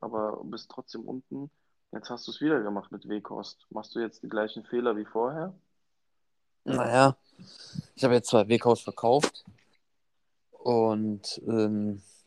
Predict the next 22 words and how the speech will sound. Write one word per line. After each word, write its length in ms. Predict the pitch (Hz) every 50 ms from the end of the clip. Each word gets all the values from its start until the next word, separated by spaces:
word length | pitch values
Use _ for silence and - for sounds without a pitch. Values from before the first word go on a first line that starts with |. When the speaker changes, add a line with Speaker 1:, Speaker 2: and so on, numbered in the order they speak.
| _
Speaker 2:
hab 180 | - - 104 -
jetzt 260 | 120 107 - - - 113
noch 180 | 98 107 104
Sosa 380 | - - 131 127 127 - 151 147
geholt, 600 | 135 131 135 135 139 143 147 160 165 - - - _ _ _ _ _ _ _ _ _ _ _ _ _ _ _ _ _ _ _ _ _ _ _ _ _ _ _ _ _ _ _ _ -
der 460 | 110 113 110 110 107 110 107 107 107 98 - _ - - - - _ _ _ - - - _ _ _ _ _ _ _ -
jetzt 840 | - 127 117 120 120 - - - - - - - - - - - - _ _ _ _ _ _ _ _ _ -
an 100 | 104 113
diesem 220 | 113 117 113 120 117
Spieltag, 420 | - - 127 117 - 120 113 - _ _ _ -
denke 260 | 110 110 110 - 117
ich, 220 | 107 - - - _ _ _ _ _ _ _ _
gut 240 | - 139 151 156 -
punkten 420 | - - 147 151 - - 156 151
wird, 220 | 139 147 151 - -
dann 140 | 113 117 110
schmeiße 340 | - - 110 110 110 -
ich 80 | - -
ihn 160 | 117 113 110
sowieso 300 | 110 113 113 113 117 110
wieder 160 | 113 113 110
raus. 400 | 110 107 113 131 160 175 - -